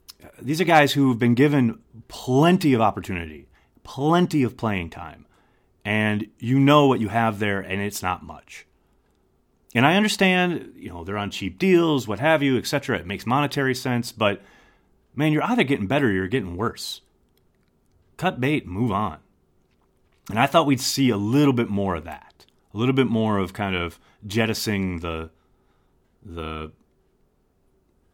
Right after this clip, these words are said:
I don't know, the, I won't say dead weight because they do have value as players, but just you gotta force yourself to get better.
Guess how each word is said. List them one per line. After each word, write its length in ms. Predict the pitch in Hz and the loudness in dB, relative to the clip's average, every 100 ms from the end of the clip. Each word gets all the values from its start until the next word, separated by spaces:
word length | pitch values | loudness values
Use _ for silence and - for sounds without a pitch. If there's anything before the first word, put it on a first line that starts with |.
| _ - | _ -18
I 80 | 98 | -12
don't 160 | 90 | -12
know, 120 | 78 - _ _ _ _ _ _ _ _ _ _ _ | -12 -18 _ _ _ _ _ _ _ _ _ _ _
the, 100 | 87 _ _ - | -20 _ _ -20
I 60 | 104 | -10
won't 160 | 120 | -8
say 140 | - 101 | -6 -6
dead 260 | 80 95 82 | -4 -6 -6
weight 300 | 78 76 - | -10 -16 -14
because 200 | 85 90 | -10 -6
they 100 | 98 | -2
do 180 | 110 | 0
have 200 | 98 90 | 0 -2
value 520 | 85 80 78 78 73 - | -6 -12 -14 -16 -18 -18
as 180 | 85 76 | -16 -16
players, 460 | - 82 76 82 92 | -16 -16 -16 -20 -6
but 360 | 123 98 - _ _ _ _ _ _ - | 0 0 -2 _ _ _ _ _ _ -12
just 340 | 113 - _ _ _ _ _ _ _ _ _ _ _ _ _ _ | -10 -12 _ _ _ _ _ _ _ _ _ _ _ _ _ _
you 60 | 127 | -6
gotta 120 | 147 | -6
force 320 | - 156 - | -2 -2 -2
yourself 300 | 131 - - | -4 -4 -6
to 80 | - | -6
get 200 | 127 127 | -6 -6
better. 340 | 101 113 - | -6 -8 -10